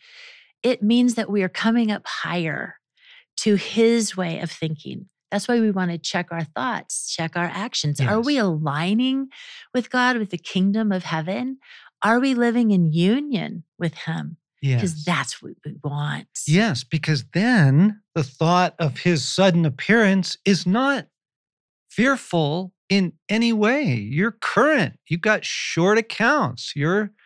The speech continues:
Speaker 2: you are walking to the best of your ability.
Speaker 1: Yes.
Speaker 2: You are walking with him today.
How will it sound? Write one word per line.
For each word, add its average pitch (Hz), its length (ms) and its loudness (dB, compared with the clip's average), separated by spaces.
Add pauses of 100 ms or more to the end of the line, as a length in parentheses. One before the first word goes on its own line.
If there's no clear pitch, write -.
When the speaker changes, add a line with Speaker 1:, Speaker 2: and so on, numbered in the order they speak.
(360)
Speaker 2:
you 156 220 4
are 175 140 4
walking 151 560 2
to 240 120 -6
the 240 80 -2
best 180 340 2
of 180 80 -4
your 190 140 0
ability. 160 720 -6
Speaker 1:
Yes. 160 560 -4
Speaker 2:
You 156 140 4
are 156 120 2
walking 151 720 -2 (120)
with 127 260 -6
him 120 420 -8 (200)
today. 120 460 -8